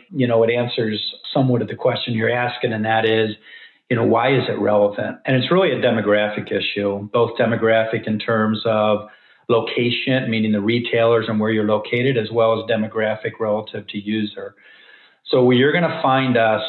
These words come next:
um, located, which is also how we, you know, mitigated, you know, the covid pandemic quite well over the last couple of months, is in,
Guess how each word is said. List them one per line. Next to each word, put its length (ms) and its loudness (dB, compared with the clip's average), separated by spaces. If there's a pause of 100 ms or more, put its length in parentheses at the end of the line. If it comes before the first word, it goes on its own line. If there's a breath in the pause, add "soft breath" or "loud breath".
(200)
um, 200 0
located, 680 0
which 180 -6
is 100 -6
also 360 0
how 260 0
we, 160 0
you 220 0
know, 160 -2
mitigated, 880 -4
you 80 -8
know, 160 -6
the 120 -10
covid 520 -2
pandemic 540 -2
quite 280 -8
well 180 0
over 180 -2
the 80 -6
last 320 -4
couple 180 -8
of 80 -2
months, 300 -4
is 160 -8
in, 400 0